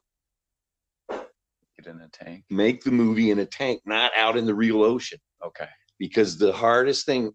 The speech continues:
Speaker 2: for, now this is movie makers talk.
Speaker 1: Right, sure.
Speaker 2: He said, you know, that whole business of, uh, the calls at six o'clock and you start loading onto boats.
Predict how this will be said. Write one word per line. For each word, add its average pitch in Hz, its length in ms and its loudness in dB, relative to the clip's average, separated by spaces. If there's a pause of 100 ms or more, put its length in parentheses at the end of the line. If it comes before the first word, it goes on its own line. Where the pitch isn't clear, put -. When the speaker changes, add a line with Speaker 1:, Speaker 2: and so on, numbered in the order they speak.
(220)
Speaker 2:
for, 95 180 2
now 92 200 -2
this 139 200 -2
is - 180 -14 (200)
movie 117 360 0
makers 82 460 -6
talk. 73 260 -4
Speaker 1:
Right, 92 300 0
sure. 85 380 -4 (360)
Speaker 2:
He 92 140 -10
said, 98 300 0
you 104 100 -2
know, 82 180 -2
that 87 200 -2
whole 131 260 2
business 131 440 0
of, 95 180 2
uh, 87 340 2
the 82 100 -4
calls 143 360 0
at - 80 -12
six 143 280 -6
o'clock 147 440 -2
and 104 120 -6
you 98 60 -10
start 117 380 -2
loading 120 320 0
onto 117 260 -2
boats. 113 680 -2